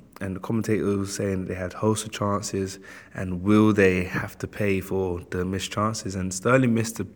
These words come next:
huge gilt-edged chance, eighty plus minutes it was.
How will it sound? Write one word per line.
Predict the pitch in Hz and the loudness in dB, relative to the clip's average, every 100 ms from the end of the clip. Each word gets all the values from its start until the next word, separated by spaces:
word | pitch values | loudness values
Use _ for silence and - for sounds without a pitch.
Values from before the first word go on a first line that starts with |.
| - - | -18 -6
huge | 147 151 147 131 - | 0 4 4 4 -2
gilt-edged | - 131 113 117 - | 2 4 4 2 0
chance, | - 120 101 - - - - - - - - | 0 0 0 -6 -12 -12 -18 -18 -20 -8 0
eighty | 113 110 107 | 0 0 -4
plus | - - 113 - | -2 -2 -2 -2
minutes | 101 92 - | -4 -4 -6
it | - | -4
was. | 92 92 | -4 -4